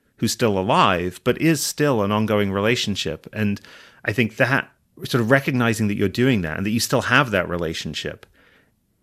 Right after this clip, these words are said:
it helps to overcome that sense of guilt. So, you know, when, when I said my, my father-in-law died during the, the pandemic, not, not of covid, but of a, it seems to have been a, a kind of sudden heart attack.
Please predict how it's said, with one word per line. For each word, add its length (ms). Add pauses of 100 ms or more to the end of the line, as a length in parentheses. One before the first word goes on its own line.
it 260
helps 260
to 140
overcome 460
that 160
sense 260
of 120
guilt. 280
So, 240
you 160
know, 80
when, 100 (100)
when 340
I 80
said 200
my, 160
my 140
father-in-law 580
died 500
during 480
the, 160
the 240
pandemic, 800
not, 260
not 200
of 120
covid, 380
but 140
of 80
a, 220 (720)
it 80
seems 160
to 80
have 100
been 160
a, 140
a 80
kind 120
of 80
sudden 520
heart 240
attack. 440